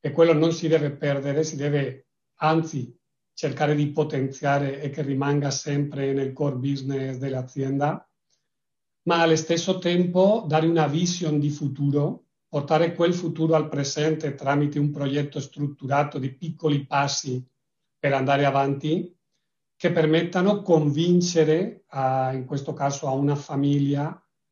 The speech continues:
di dare la possibilità a una persona esterna di gestire il business per farlo crescere, per farlo più redditizio e alla fine per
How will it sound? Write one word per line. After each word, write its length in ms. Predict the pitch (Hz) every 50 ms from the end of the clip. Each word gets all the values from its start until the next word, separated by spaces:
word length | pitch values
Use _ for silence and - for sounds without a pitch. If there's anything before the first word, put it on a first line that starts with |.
| _ _
di 120 | - 156
dare 220 | 143 151 160 165 165
la 180 | 147 143 147
possibilità 840 | - 160 156 151 - - 156 147 147 147 147 139 143 147 151 160 151
a 60 | 143
una 180 | 139 143 143 143
persona 400 | 147 143 143 - - 147 143 143
esterna 840 | 139 143 - - 151 143 143 135 143 147 147 151 147 147 - _ _ _ _
di 160 | - 143 139
gestire 460 | 135 135 131 - - 165 156 156 165
il 160 | 156 139 131
business 800 | 127 147 156 160 143 139 151 160 160 165 208 254 - - - _ _ _ _ -
per 120 | 160 151 139
farlo 840 | - - 143 143 139 143 147 151 151 151 151 147 147 143 135 135 -
crescere, 800 | - 147 151 156 156 - - 165 156 160 170 180 202 214 196 -
per 160 | - 160 147
farlo 680 | 147 - 147 143 143 143 147 147 147 147 147 143 139 -
più 220 | - 156 165 170
redditizio 1080 | 147 156 147 147 135 131 - 147 147 143 143 - - 151 147 151 165 220 - - _ _ _ _ _ _ _ _ _
e 120 | - 156 147
alla 160 | 143 139 139
fine 380 | 139 - - 147 151 160 160 170
per 640 | - - - 170 160 160 170 180 180 - -